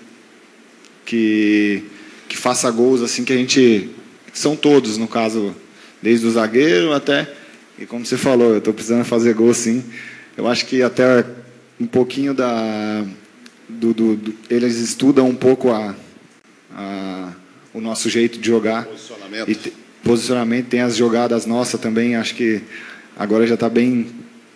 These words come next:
Speaker 1: é, eles já estudam muito bem e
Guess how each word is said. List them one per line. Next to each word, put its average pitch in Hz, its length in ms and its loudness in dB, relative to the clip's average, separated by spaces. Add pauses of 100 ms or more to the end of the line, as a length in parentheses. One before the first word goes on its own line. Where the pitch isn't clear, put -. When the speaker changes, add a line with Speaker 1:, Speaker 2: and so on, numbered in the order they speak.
(380)
Speaker 1:
é, 104 320 -2
eles 107 180 -2
já 113 100 0
estudam 143 560 2
muito 143 320 -2
bem 135 320 0 (720)
e 113 920 2